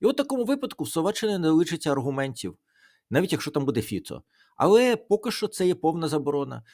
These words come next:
Наступне. Воєнні постачання. Він висловив те, що вже з нього витиснули в Європейському Союзі.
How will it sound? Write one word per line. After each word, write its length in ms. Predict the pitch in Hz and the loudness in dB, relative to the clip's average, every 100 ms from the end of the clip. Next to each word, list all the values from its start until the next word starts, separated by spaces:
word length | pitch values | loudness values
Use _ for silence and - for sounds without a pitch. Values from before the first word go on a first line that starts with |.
| _ | _
Наступне. 600 | - - - 139 - 87 76 _ _ - | -4 -2 2 0 0 -8 -10 _ _ 2
Воєнні 360 | 135 190 233 | 4 4 0
постачання. 840 | 220 - - 190 156 131 123 101 - _ _ _ - | -2 -6 -4 -2 -2 -2 -2 -6 -8 _ _ _ -6
Він 340 | 139 247 247 - _ _ | -2 0 -2 -10 _ _
висловив 520 | - 123 151 - 117 104 | -2 2 2 2 0 0
те, 200 | 185 196 | -2 -2
що 180 | - | 0
вже 180 | 113 113 | 0 0
з 100 | 107 | -2
нього 260 | 135 127 113 | -2 0 2
витиснули 600 | 101 147 160 - 175 170 | 2 0 -2 -6 -2 0
в 40 | |
Європейському 520 | 98 123 123 - 110 | 0 -2 -2 -4 -4
Союзі. 460 | 113 117 98 85 82 | -4 -2 -2 -2 -8